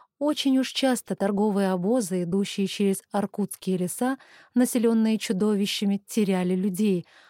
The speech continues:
а то и вовсе не доходили до места. Вот волей Ордена и был возведён в их глуши Акрополь для защиты торговых путей.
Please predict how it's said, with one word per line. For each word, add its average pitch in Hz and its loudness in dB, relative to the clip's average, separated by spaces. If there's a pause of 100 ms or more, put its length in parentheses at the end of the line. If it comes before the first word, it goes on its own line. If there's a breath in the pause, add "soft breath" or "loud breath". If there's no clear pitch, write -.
(220 soft breath)
а 220 2
то 262 0
и 311 2
вовсе 196 -2
не 240 4
доходили 180 -2
до 190 0
места. 175 -2 (1300 soft breath)
Вот 220 0
волей 214 0
Ордена 220 2
и 208 0
был 220 2
возведён 180 0
в 185 0
их 190 -2
глуши 180 -2
Акрополь 185 -2
для 180 -4
защиты 190 -4
торговых 180 -2
путей. 180 -4